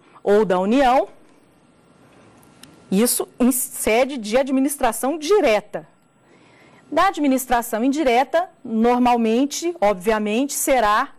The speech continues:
a autoridade máxima da entidade.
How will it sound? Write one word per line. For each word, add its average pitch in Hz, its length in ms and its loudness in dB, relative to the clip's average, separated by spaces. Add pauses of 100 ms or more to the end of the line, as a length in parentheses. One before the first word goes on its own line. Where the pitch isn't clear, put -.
a 214 60 -2
autoridade 220 720 0
máxima 294 580 -2
da 277 140 0
entidade. 220 600 -2